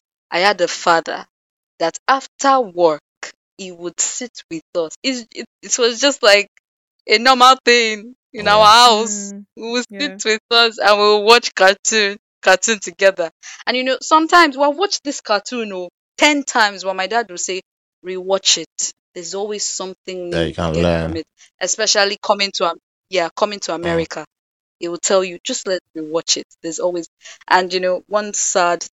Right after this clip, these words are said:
Speaker 1: thing that happened was when he was dur-, during the cancer stage, you know, when he was gradually going, going, going, it was, it,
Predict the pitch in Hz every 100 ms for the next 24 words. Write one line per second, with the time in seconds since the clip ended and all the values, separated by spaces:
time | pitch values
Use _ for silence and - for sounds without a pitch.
0 | - 175 170 165 - 175 - 175 165 165
1 | 165 165 165 - - _ _ 208 208 185
2 | 175 165 - - 208 190 - 208 190 170
3 | - 180 170 - 170 170 - 170 160 160
4 | - 165 160 156 - 170 170 165 160 156
5 | - - _ _ _ 180 175 180 170 170
6 | 165 - _ _ _ _ 175 165 175 -
7 | 170 170 165 165 - 165 170 165 160 160
8 | 160 160 160 _ _ -